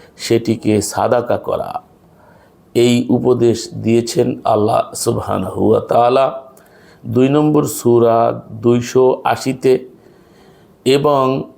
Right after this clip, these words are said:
সে কারণেই আল্লাহ রাব্বুল আলামিন দুইশো বিরোধীতে ঋণ সংক্রান্ত চুক্তি লিপিবদ্ধ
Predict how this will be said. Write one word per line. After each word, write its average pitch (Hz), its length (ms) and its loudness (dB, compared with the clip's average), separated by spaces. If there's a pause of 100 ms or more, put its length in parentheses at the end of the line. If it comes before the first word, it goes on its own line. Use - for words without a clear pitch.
(120)
সে 139 240 -2
কারণেই 131 800 0
আল্লাহ 117 300 2
রাব্বুল 117 340 2
আলামিন 123 400 0
দুইশো 143 440 2
বিরোধীতে 117 840 4
ঋণ 143 240 2
সংক্রান্ত 127 580 0
চুক্তি 113 600 -2
লিপিবদ্ধ 113 760 -2